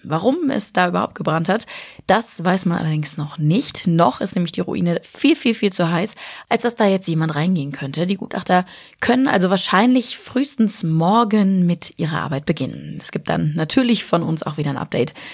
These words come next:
wenn man da mehr weiß. Ja, und dann ging's heute Morgen dann auch gleich weiter mit dem Großalarm, diesmal in Braunschweig-Watenbüttel. Und es war auch dann ziemlich schnell klar, dass es bei Alba auf der Müllentsorgungsanlage brennt.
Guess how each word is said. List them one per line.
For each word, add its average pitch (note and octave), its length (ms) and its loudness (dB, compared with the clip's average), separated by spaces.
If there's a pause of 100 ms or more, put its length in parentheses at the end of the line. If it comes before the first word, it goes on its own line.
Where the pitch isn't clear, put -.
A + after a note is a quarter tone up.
(200)
wenn F#3+ 140 4
man F#3+ 100 4
da E3 100 2
mehr D#3 220 0
weiß. - 340 -14 (320)
Ja, G#3 80 2
und - 20 6
dann A#3 100 4
ging's C4 220 0
heute A#3+ 360 2
Morgen G#3+ 360 6
dann A#3 160 4
auch - 100 0
gleich G3 240 0
weiter G3 320 2
mit D#3+ 160 0
dem D3+ 120 -2
Großalarm, D3 580 0
diesmal A3 360 0
in F#3 160 0
Braunschweig-Watenbüttel. D#3+ 1400 0
Und F#3+ 260 -2
es F3+ 160 -8
war F#3+ 160 0
auch - 80 -12
dann F3 200 0
ziemlich G3 320 4
schnell E3 160 2
klar, F#3+ 380 2 (100)
dass E3+ 340 0
es - 240 -4
bei F#3 240 -2 (100)
Alba G#3 420 0
auf - 200 -8
der F3+ 160 2
Müllentsorgungsanlage F3 1120 2
brennt. - 360 -12